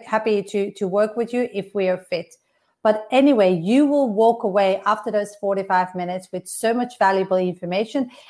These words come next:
and you will know the next step in your career that you have to,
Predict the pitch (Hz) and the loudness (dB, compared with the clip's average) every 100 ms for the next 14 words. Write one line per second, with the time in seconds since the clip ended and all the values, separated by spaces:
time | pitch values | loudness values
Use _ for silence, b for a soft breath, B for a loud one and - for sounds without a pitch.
0 | B 202 202 175 220 247 269 247 214 208 | B 0 0 0 2 4 4 4 4 4
1 | 226 226 190 196 202 - 208 196 - 185 | 2 0 0 0 -2 -4 -2 -2 -4 -4
2 | 185 185 185 180 180 170 - 175 180 175 | -4 -6 -6 -6 -6 -8 -6 -6 -4 -6
3 | - 170 | -8 -8